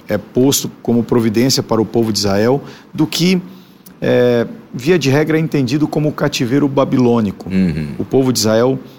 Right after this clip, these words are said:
Speaker 1: é, atravessaria, é, já tinha atravessado um momento de juízo em relação aos assírios, toda aquela batalha sobre a qual a gente conversou na semana passada, mas aqui o profeta aponta sobre esse livramento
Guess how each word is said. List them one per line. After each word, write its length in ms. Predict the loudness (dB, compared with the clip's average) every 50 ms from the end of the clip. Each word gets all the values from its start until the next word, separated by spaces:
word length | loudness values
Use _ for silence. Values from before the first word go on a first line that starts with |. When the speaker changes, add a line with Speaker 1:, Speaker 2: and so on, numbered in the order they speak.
| -20 _
Speaker 1:
é, 80 | _ -2
atravessaria, 1200 | 0 2 2 0 0 0 -2 0 0 0 0 2 0 0 0 0 0 0 2 2 2 2 2 0 -4 -10 -20 -20 -20 -12 -6
é, 400 | -2 0 2 2 2 2 2 0 -2 -4
já 200 | -2 0 0 0
tinha 200 | 0 0 -2 0
atravessado 500 | 0 0 0 2 0 2 0 0 0 0
um 20 |
momento 280 | 0 0 0 0 0 -2
de 100 | -2 -4
juízo 680 | -4 -2 0 2 2 4 4 2 2 0 0 0 -2 0
em 40 | 0
relação 460 | 0 0 0 0 -2 -2 -4 -2 -2
aos 260 | 0 0 -2 -2 -2
assírios, 800 | -4 -4 -4 -6 -4 -2 -2 0 2 0 0 0 0 -2 -4 -6 -12 -16 -20 -20 -20 _
toda 220 | _ 0 2 2 2
aquela 320 | 2 2 0 2 2 2
batalha 580 | 0 0 -2 -2 -2 0 0 2 2 2 2 0
sobre 260 | 0 -2 -2 -2 -2
a 20 | -4
qual 220 | -2 -2 0 0
a 20 | 0
gente 220 | -2 -4 -8 -6
conversou 400 | -4 -2 -2 0 -2 0 -2 0
na 80 | 0 0
semana 340 | -2 -2 -2 -2 -2 -4 -2
passada, 560 | -4 -4 -4 -4 -2 0 0 0 0 -2 -6 -8 -10 -20 -20 -20 -20 -20 -14 _
mas 180 | 0 0 2 2
aqui 360 | 2 0 0 0 0 0 0 -2 -10 -18 -20 -12 -2
o 100 | -2 -2
profeta 540 | 0 2 0 0 2 0 0 0 0 0 -2
aponta 480 | -2 -2 -2 0 0 0 0 0 0 -2
sobre 320 | -2 0 0 0 2 2
esse 200 | 2 2 2 0
livramento 1000 | 0 0 0 0 2 0 0 0 2 2 2 4 2 2 0 -2 -2 -2 -2 -2